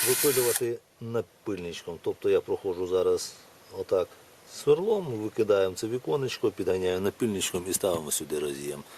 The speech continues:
Роблю це за кадром. Так, друзі, віконце я випиляв. Ось так воно виглядає.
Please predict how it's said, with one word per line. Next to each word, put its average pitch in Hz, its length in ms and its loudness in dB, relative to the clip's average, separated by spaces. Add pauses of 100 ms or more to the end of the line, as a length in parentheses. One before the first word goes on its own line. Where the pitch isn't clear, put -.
(540)
Роблю 117 300 4
це - 120 4
за 87 140 2
кадром. 71 420 -6 (680)
Так, 139 160 4
друзі, 113 260 6
віконце 120 420 2
я 120 120 8
випиляв. 131 540 6 (400)
Ось - 100 -4
так 87 240 2
воно 98 200 -2
виглядає. 156 720 2